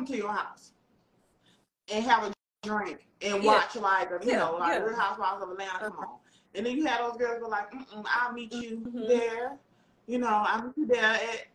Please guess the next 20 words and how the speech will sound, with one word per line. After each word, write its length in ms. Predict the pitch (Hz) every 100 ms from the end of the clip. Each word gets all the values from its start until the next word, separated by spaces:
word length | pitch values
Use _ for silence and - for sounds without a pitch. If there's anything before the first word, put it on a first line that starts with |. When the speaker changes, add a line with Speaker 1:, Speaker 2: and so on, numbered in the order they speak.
| _ 220
Speaker 2:
Yeah. 260 | 226 185
Speaker 1:
ten 120 | 269 269
o'clock, 540 | 320 247 208 196 -
you 60 | 262
Speaker 2:
Yeah. 60 | 254
Speaker 1:
know, 100 | 214
at 180 | 208 220
the, 80 | 247
the, 300 | 247 226 214
in 80 | 254
the 60 |
station." 400 | 277 233 214 240
Like, 240 | 214 202 202
you 80 | 254
got 220 | 262 -
those, 260 | 226 233 233
but 140 | 226
then 80 | 330
you 120 | 359
got, 200 | 277